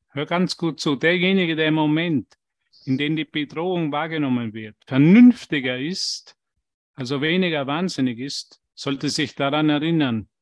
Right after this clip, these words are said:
wie tief er beim anderen in der Schuld steht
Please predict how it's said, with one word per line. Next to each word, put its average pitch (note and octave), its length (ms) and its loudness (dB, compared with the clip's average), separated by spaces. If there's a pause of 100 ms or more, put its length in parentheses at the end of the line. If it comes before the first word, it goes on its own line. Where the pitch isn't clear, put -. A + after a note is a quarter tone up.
wie B2+ 160 -6
tief F#3 300 -2
er D3 120 0
beim C#3+ 220 0
anderen D#3 640 0 (100)
in C#3 120 0
der C3 120 -2
Schuld D#3+ 380 -8
steht - 500 -14